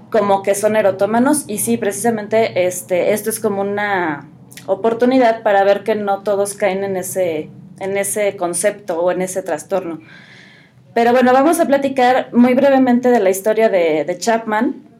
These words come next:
que era un fanático de John Lennon, que en algún momento llegó a tener trato con él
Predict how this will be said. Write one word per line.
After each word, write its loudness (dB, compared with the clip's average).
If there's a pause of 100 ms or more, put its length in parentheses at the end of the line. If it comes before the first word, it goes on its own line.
(240)
que 2
era 4
un 4
fanático -2
de 2
John 4
Lennon, 2 (560)
que 2
en 2
algún 4
momento 4
llegó 4
a 2
tener 2
trato 0
con 0
él 0